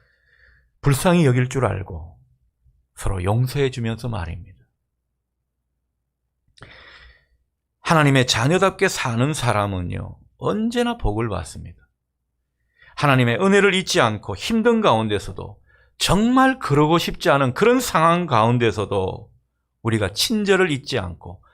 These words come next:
긍휼을 베풀 줄 알고 용서하는 그런 사람으로 살아가려고 한다면 하나님은 더 큰 관용과 긍휼과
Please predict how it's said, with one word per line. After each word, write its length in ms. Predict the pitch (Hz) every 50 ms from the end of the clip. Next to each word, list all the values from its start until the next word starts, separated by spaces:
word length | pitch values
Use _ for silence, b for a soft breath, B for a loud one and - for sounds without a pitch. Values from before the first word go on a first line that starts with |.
| b b b b b _
긍휼을 540 | - - 214 220 226 220 214 208 226 220 220
베풀 360 | - 131 123 123 - - -
줄 180 | - 156 151 127
알고 440 | 98 95 92 90 - 95 - b b b b b b b - 104
용서하는 800 | 120 147 185 214 226 220 - 202 170 156 143 131 107 92 -
그런 340 | - - 190 208 233 247 254
사람으로 600 | 247 - - 185 180 175 180 175 180 180 185 185
살아가려고 800 | 180 - - 165 160 156 156 - - 127 120 113 120 123 127 123
한다면 640 | 110 104 101 104 101 107 113 117 110 95 90 87 - B B B B B B B B B
하나님은 520 | - - 160 147 139 127 113 101 90 -
더 260 | - 131 135 - - -
큰 320 | - - 277 277 277 269
관용과 720 | - - 120 113 107 107 101 98 95 92 90 85 87 - - _ _ _ _ _ _ _
긍휼과 720 | - - 156 156 143 131 113 98 95 - - - 98 98